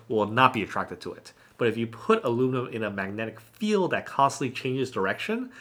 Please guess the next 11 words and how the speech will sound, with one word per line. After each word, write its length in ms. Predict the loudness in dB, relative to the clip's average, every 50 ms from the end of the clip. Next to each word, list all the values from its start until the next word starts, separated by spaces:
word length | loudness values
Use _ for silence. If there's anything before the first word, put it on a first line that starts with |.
| -20 -10 -4
this 180 | -4 -4 -2 -2
magnetic 400 | -2 -2 0 -2 -2 -4 -4 -4
field 220 | -2 0 2 2
will 60 | 2
actually 280 | 2 0 2 0 -2 -2
generate 440 | 0 2 2 2 2 2 0 0 0
electric 380 | -2 -2 -2 -2 -4 -10 -10
current 320 | -8 0 2 2 2 2 0
inside 240 | -4 -4 -4 -4
the 60 | -4 -4
aluminum. 500 | -2 -2 -2 -2 0 -2 -4 -4 -4